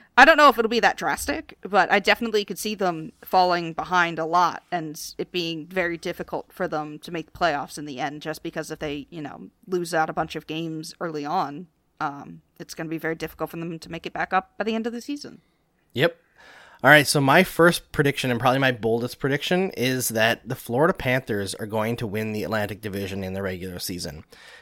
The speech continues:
Speaker 2: And I don't know if that's necessarily the boldest prediction because they're being respected this year for the first time as, like, a team on the rise. And they, they did have some things in, that happened last season that might be a little bit unsustainable heading into this one,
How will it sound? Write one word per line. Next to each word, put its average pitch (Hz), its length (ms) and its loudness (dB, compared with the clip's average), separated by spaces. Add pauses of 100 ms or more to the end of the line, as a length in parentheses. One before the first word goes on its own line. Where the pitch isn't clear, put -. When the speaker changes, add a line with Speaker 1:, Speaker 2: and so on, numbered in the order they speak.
(160)
Speaker 2:
And 131 400 6 (500)
I 151 100 8
don't 208 140 8
know 226 120 12
if 165 100 8
that's 151 260 8
necessarily 147 540 4
the 131 80 0
boldest 120 360 0
prediction 117 380 -2
because 113 1000 0 (480)
they're 143 260 4
being 135 760 2 (260)
respected 123 720 2
this 160 200 0
year 160 160 0
for - 140 -6
the 110 80 -2
first 110 300 -4
time 113 400 0 (360)
as, 117 140 2
like, 113 140 0
a 107 40 -4
team 120 320 -2
on 107 100 0
the 107 100 0
rise. 113 480 2
And 117 80 -2
they, 120 200 -2
they 151 120 2
did 170 160 6
have 214 120 8
some 202 240 2
things 175 360 2
in, 156 180 -2 (220)
that 127 180 -6
happened 123 280 0
last 110 200 -4
season 113 240 -8
that 92 340 -10
might 156 140 -4
be 202 80 -2
a - 20 2
little 156 140 4
bit 117 140 -2
unsustainable 110 640 -4
heading 104 180 -4
into 104 140 -8
this 98 260 -10
one, 110 160 -6